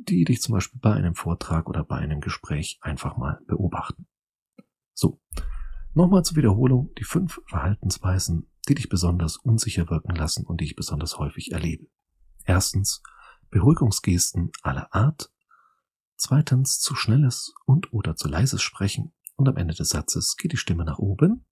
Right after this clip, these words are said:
Drittens, Aggressivität, schnell beleidigt und eingeschnappt sein, allgemein überzogene Emotionalität.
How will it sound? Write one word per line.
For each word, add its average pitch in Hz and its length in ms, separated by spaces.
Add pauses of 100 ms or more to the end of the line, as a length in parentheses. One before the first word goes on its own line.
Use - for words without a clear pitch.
(880)
Drittens, 160 540
Aggressivität, 143 1040 (280)
schnell 117 520
beleidigt 104 520
und 73 140
eingeschnappt 90 560
sein, 82 320 (480)
allgemein 82 520
überzogene 113 840 (140)
Emotionalität. 87 960